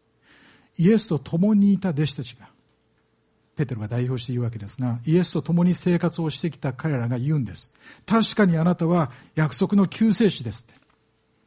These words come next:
「私たちはあなたの奇跡を見てきました。私たちはあなたの教えを聞いてきました。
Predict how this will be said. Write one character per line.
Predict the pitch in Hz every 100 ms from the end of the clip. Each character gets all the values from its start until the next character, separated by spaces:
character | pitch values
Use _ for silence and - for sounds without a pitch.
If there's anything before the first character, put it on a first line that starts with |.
| _ _ _ _ _ _
「私 | 170 175 185
た | 190
ち | 175
は | 165
あ |
な | 190
た | 190
の | 170 151
奇 | - 208
跡 | - 185
を |
見 | 202
て | 220
き | -
ま | 139
し | 120 -
た。 | 101 _ - -
私 | 170 185 190
た |
ち | 156
は | 170
あ | 170
な | 190
た | 180
の | 160
教 | 151 196
え |
を | 185
聞 | - - 214
い |
て | 190
き | 160
ま | 143
し | -
た。 | 113